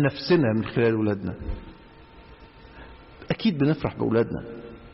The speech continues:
ولكن في نفس الوقت احنا عايزينهم هم يعيشوا فرحانين. احنا مش عايزينهم يبقوا يشتغلوا كذا ويطلعوا ولا دكاترة ولا يطلعوا مش عارف ايه علشان،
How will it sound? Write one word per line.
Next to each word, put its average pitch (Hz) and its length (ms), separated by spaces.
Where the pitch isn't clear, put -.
ولكن 160 220
في 156 60
نفس 190 240
الوقت 147 320
احنا - 140
عايزينهم 156 300
هم 160 280
يعيشوا 123 300
فرحانين. 117 520
احنا 165 200
مش 165 140
عايزينهم 165 420
يبقوا 143 440
يشتغلوا 143 400
كذا 135 320
ويطلعوا 120 400
ولا 110 80
دكاترة 123 580
ولا 104 160
يطلعوا 120 280
مش 117 120
عارف 110 180
ايه 127 120
علشان، 123 480